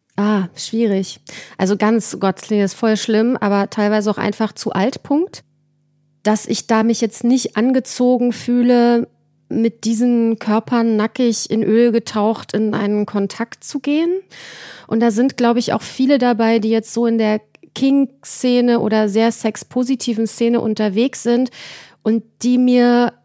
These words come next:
zu wahllos sind. Also im Sinne von, ich gehe auf Sexpartys und mach das. Also es sind alles keine,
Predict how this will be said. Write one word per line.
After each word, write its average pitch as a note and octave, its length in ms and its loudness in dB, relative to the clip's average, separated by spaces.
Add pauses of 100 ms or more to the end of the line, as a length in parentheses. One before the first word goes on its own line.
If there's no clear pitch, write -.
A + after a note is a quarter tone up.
(140)
zu A#3+ 640 -2
wahllos G3+ 760 2
sind. F#3+ 440 0
Also G3+ 240 0
im G#3 180 -2
Sinne A3+ 380 2
von, A3 520 0 (380)
ich - 280 -6 (120)
gehe A#3 440 0
auf A3 100 -2
Sexpartys G#3+ 960 -2
und G#3 140 -2
mach G#3+ 200 -2
das. A#3+ 200 0
Also A3 120 0
es G3+ 40 -4
sind A#3 100 -2
alles C4 260 0
keine, B3 400 2